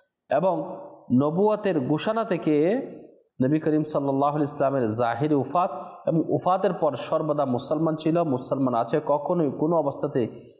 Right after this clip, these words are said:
একটি মুহূর্তের জন্য এই দুইজন পবিত্র অচলে কুফর ও শিরিকের নাপাকি কখনোই লাগেনি, কিয়ামত পর্যন্ত লাগবে না। তো যারা আবু বকর সিদ্দিক রাদিয়াল্লাহু তাআলা আনহু শানে বেয়াদবি করে,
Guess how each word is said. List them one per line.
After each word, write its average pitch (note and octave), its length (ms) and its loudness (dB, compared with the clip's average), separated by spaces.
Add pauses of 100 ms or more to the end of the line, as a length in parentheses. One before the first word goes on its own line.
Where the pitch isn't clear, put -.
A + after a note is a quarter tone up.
একটি - 300 -2
মুহূর্তের F3 480 0
জন্য C#3 240 2 (560)
এই B2+ 160 2
দুইজন C3 460 2
পবিত্র A2+ 420 -2 (1900)
অচলে D3 520 2 (160)
কুফর F3 360 0 (100)
ও D#3+ 100 2
শিরিকের D3+ 460 0
নাপাকি A#2+ 440 -2 (100)
কখনোই F3+ 400 0
লাগেনি, C#3+ 380 2 (440)
কিয়ামত A2 400 0
পর্যন্ত G2+ 340 -2
লাগবে F#2+ 320 -4
না। G2 120 -8 (500)
তো C3 60 2 (120)
যারা B2 280 2 (600)
আবু A#2 180 -2
বকর B2+ 220 -2
সিদ্দিক B2+ 460 -2
রাদিয়াল্লাহু A#2 440 2
তাআলা A#2 200 0
আনহু G#2+ 240 -8
শানে G#2+ 340 -2
বেয়াদবি A2+ 500 0
করে, G2+ 220 2